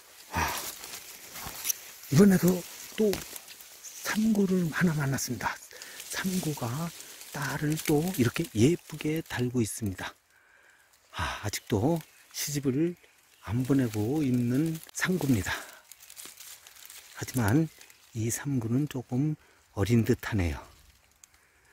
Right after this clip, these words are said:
그래도 이렇게 빨간 딸을 보여준다는 것이 얼마나 다행스러운지 모르겠습니다.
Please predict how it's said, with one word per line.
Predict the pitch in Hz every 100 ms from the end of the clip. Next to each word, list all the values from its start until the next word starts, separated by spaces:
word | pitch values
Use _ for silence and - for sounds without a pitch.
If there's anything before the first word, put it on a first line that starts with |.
| _ -
그래도 | - 104 113 127
이렇게 | 110 - 110
빨간 | 113 131 131 131 127
딸을 | 135 123 101 139 156 - - - - - -
보여준다는 | 117 117 113 110 107 101 92
것이 | 87 90 - 104 151 - - - -
얼마나 | 98 98 107 101 117 127
다행스러운지 | 107 110 107 110 107 95 139
모르겠습니다. | 131 101 95 87 - 87 71 -